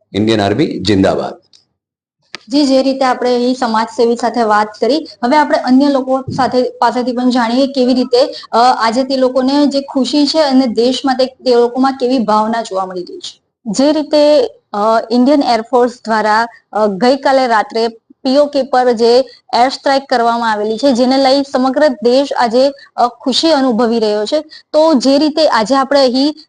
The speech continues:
Speaker 2: જે એરફોર્સના જે એક્સ ઓફિસર્સ છે તેમની પાસેથી પણ જાણીએ કે તે,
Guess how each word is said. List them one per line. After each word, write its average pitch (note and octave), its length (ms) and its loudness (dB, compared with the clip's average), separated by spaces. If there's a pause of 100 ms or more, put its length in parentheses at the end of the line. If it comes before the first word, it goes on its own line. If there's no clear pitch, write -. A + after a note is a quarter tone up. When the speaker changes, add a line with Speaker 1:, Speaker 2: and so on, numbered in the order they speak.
Speaker 2:
જે A3 140 0
એરફોર્સના C#4 800 0
જે C4+ 120 -2
એક્સ C4 420 -2
ઓફિસર્સ B3 540 -2
છે D4 200 -4
તેમની C#4+ 340 2
પાસેથી E4 380 -2
પણ D#4+ 160 4
જાણીએ C#4+ 240 2
કે D4+ 160 -4
તે, C#4 340 -4